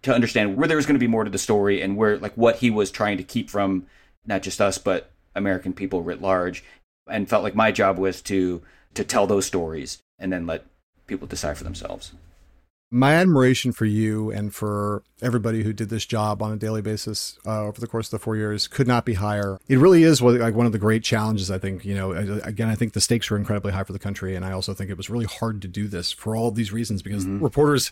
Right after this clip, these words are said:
Speaker 2: had to confront a bunch of questions about
Speaker 1: Mm.
Speaker 2: the presidency, about their job, about the proper relationship between their job and, and the institution they're covering
Speaker 1: Mm-hmm.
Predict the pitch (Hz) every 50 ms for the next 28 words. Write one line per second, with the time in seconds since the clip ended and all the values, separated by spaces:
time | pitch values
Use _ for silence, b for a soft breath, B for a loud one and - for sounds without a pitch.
0 | _ - 113 135 127 131 135 123 120 - - 120 110 - - 139 156 170 131 107
1 | 110 127 127 117 101 - - - 131 139 - - 117 104 101 101 95 104 90 107
2 | 98 95 92 92 82 76 - _ _ _ - - - - - 120 110 113 135 139
3 | 131 - - 165 160 151 110 101 101 98 101 101 98 - 104 95 110 107 107 107
4 | 110 101 - 113 113 127 131 135 131 113 110 104 101 - - - 120 113 113 -
5 | 120 110 104 104 107 110 - - - 123 - 101 - - 113 120 123 120 117 110
6 | 117 113 113 110 101 107 104 98 92 b b b b b b b b b - 110
7 | 107 107 104 101 98 92 82 - 123 117 - - 139 - - 117 104 101 - -
8 | 123 120 127 135 135 143 147 143 101 92 92 98 98